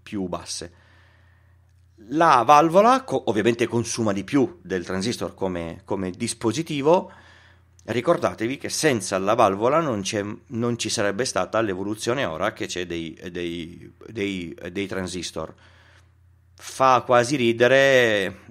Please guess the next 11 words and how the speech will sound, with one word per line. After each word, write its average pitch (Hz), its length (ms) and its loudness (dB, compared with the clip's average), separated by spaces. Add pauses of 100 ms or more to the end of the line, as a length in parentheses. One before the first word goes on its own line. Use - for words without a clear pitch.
hanno 113 300 0
reso 117 320 2
abbastanza 110 580 -2
bene 107 400 2
in 98 440 -4
Ritorno 104 640 -2
al, 101 440 -2
al 107 140 -8
futuro 113 480 -4
un 104 180 -8
esempio. 98 720 -2